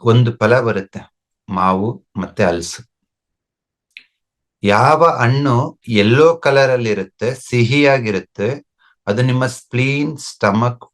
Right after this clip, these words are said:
ಪ್ಯಾಂಕ್ರಿಯಾಸ್ ನ ಸ್ಟ್ರೆಂಥನ್ ಮಾಡುತ್ತೆ. ಇನ್ನೊಂದ್ಸರಿ ಹೇಳ್ತೀನಿ ನೋಡಿ, ಯಾವ ಆಹಾರ ಹಳದಿಯಾಗಿರುತ್ತೆ, ಯೆಲ್ಲೋ ಕಲರ್ ಆಗಿರುತ್ತೆ ಮತ್ತು ಸಿಹಿಯಾಗಿರುತ್ತೆ, ಅವು ನಿಮ್ಮ ಜೀರ್ಣಾಂಗ ವ್ಯೂಹನ ಸ್ಟ್ರೆಂಥನ್ ಮಾಡ್ತವೆ.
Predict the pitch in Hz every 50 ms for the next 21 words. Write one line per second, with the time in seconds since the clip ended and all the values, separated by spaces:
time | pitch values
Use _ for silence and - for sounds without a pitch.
0 | _ - 98 98 101 101 - 107 107 107 104 98 - - 92 95 101 123 120 -
1 | - - _ - 107 110 117 117 120 120 110 101 92 85 85 - - _ - _
2 | _ _ _ _ _ _ _ _ _ _ _ _ _ _ _ _ _ _ _ _
3 | _ _ _ _ _ _ _ _ _ _ _ _ _ _ _ - 98 104 110 107
4 | 104 - 110 110 107 104 98 98 - 101 101 98 101 143 170 175 - _ _ _
5 | _ _ _ _ _ _ _ - 101 98 104 113 120 120 127 139 131 117 110 107
6 | 107 107 107 98 101 113 113 113 120 135 165 185 190 - _ _ _ _ _ _
7 | _ _ _ _ _ _ _ _ - 104 104 113 123 120 131 139 139 123 123 117
8 | 101 101 95 95 - _ 92 90 90 98 107 113 110 - - 107 107 104 101 98
9 | 95 87 90 85 85 - - - 143 156 147 131 123 - 196 180 - - 143 131
10 | 120 147 151 147 135 123 101 90 82 82 80 - - - - _ _ _ _ _
11 | _ _ _ _ _ _ _ _ _ _ _ _ _ _ _ 120 135 170 196 190
12 | 180 175 170 165 170 170 170 127 104 95 104 123 139 151 151 156 156 156 156 151
13 | 147 147 143 139 139 135 120 120 127 156 160 - - - - 147 151 143 - 160
14 | 151 143 123 110 98 - - - 87 80